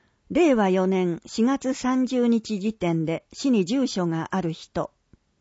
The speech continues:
申し込み、公務員は令和五年二月二十八日火曜日までに申請用紙を子育て支援課、市役所本庁一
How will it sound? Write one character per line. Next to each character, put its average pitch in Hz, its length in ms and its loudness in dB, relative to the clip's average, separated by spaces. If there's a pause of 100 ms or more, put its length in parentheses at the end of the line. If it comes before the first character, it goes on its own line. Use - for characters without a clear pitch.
(1160)
申 240 220 4
し - 180 -4
込 226 120 4
み、 202 240 2 (300)
公 269 180 4
務 277 200 4
員 185 280 6
は 175 180 0 (400)
令 277 300 6
和 185 160 4
五 185 160 4
年 185 400 2 (160)
二 196 140 4
月 254 300 2
二 285 140 6
十 214 240 4
八 208 320 0
日 190 500 0
火 220 180 0
曜 277 220 4
日 196 120 4
ま 180 160 2
で 170 120 2
に 170 200 0 (260)
申 262 300 4
請 254 280 4
用 226 220 6
紙 170 220 -2
を 160 160 0 (160)
子 226 100 0
育 254 300 2
て 240 160 4
支 - 180 -2
援 202 220 2
課、 - 260 -4 (320)
市 - 160 -4
役 294 240 2
所 190 220 2
本 214 260 4
庁 190 380 2
一 202 160 -2